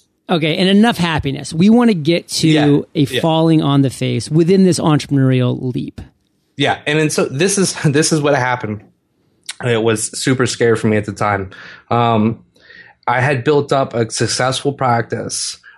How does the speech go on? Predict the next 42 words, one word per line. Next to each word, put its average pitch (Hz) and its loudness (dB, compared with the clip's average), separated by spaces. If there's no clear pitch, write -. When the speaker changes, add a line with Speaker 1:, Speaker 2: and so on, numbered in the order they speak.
Speaker 2:
of, 113 0
of, 113 0
uh, 127 -2
selling 131 2
S 123 -2
E 120 2
O 113 0
to - -8
clients. 107 -4
Okay. 131 0
And 131 2
at 131 -2
the 123 -2
time 180 0
that 180 2
I - -2
started 117 0
doing 131 2
this, 107 0
and 123 2
we'll 127 2
get 127 2
a 131 2
little 120 0
bit 117 2
more 117 2
into 117 0
it, 107 0
I 131 0
was 151 2
sort 147 0
of 131 2
in 123 2
the, 117 2
the 113 0
just, 113 -2
"Let 147 4
me 185 4
just 139 2
do 139 2
this 147 0
stuff 139 -2